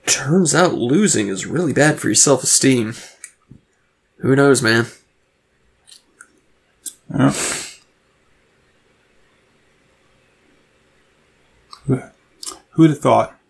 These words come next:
Speaker 1: See, I mean, it looks so easy when I watch professional football players.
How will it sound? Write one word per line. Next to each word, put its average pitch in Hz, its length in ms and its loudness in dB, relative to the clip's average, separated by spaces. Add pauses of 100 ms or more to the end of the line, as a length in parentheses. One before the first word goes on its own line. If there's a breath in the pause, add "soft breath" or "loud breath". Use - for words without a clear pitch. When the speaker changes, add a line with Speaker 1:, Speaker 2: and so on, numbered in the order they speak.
(4000 soft breath)
Speaker 1:
See, 233 440 4
I 190 60 2
mean, 170 280 2
it 170 140 -4
looks 214 220 2
so 220 220 4
easy 214 280 4
when 156 200 8
I 151 160 4
watch 165 640 -2 (120)
professional 214 500 0
football 131 340 0
players. 147 640 2